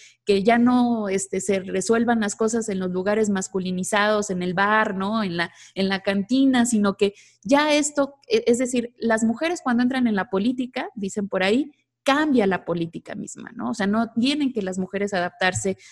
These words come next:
a las condiciones masculinizadas, ¿no? Entonces, es como, yo creo que es la apuesta, o sea, la apuesta es que los cambios legislativos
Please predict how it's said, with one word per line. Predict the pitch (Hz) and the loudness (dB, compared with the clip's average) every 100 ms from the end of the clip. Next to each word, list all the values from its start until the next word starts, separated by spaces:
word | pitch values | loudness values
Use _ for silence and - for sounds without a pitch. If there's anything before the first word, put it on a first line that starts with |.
| - | -10
a | - 180 | -2 -2
las | 175 | -2
condiciones | - 185 180 214 208 214 | -4 -4 -2 -2 0 0
masculinizadas, | 196 - 175 170 156 170 180 - - | -2 -4 -6 -6 -6 -8 -8 -10 -12
¿no? | - 240 _ _ | -10 -10 _ _
Entonces, | - 220 254 | -4 0 2
es | 262 262 | 0 -2
como, | 320 294 247 220 | -2 0 0 -2
yo | 269 | -2
creo | 311 | -4
que | 320 | -4
es | |
la | 302 | -2
apuesta, | 285 - 220 202 - 180 | -4 0 0 0 -4 -6
o | |
sea, | 208 | -2
la | 208 | 0
apuesta | 202 226 233 254 | 0 -4 -2 -4
es | 247 | -2
que | 240 | -2
los | 208 - | -2 -2
cambios | 233 233 233 247 247 | -2 0 0 0 0
legislativos | 220 196 196 196 214 240 | -2 -2 -6 -4 -2 -2